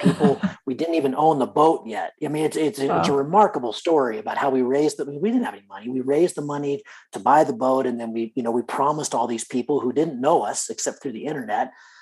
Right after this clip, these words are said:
Speaker 1: um, that we would sail them around the world for five years.
Speaker 2: Wow.
Speaker 1: And, you know, so these people would come out and <clears throat> you would see this incredible transformation take place, especially the first, the, in the beginning years, we didn't have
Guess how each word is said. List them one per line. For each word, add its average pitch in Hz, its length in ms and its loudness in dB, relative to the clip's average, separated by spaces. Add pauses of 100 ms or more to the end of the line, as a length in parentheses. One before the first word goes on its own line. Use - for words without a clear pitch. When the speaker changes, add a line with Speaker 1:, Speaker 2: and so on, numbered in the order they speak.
(160)
Speaker 1:
um, 123 360 2
that 131 160 4
we 131 120 4
would 131 140 6
sail 131 300 4
them 135 160 2
around 135 220 2
the 143 140 0
world 185 280 4
for 110 120 -8
five 95 300 -4
years. - 300 -12 (480)
Speaker 2:
Wow. 165 80 2
Speaker 1:
And, 139 240 0 (320)
you 185 80 2
know, 160 160 2
so - 140 6
these 175 160 4
people 262 220 6
would 165 120 8
come 156 180 4
out 113 300 4 (100)
and 135 320 0 (180)
<clears throat> 147 380 2 (400)
you 180 100 2
would 175 120 8
see - 220 2
this 160 180 4
incredible 180 560 2
transformation 135 800 -2
take 101 260 -10
place, 104 340 -4
especially 202 380 4
the 127 80 -2
first, 151 420 2
the, 127 200 -2
in 147 120 -4
the 123 60 -4
beginning 156 380 2
years, 127 180 4
we 127 80 4
didn't 120 220 2
have 120 340 0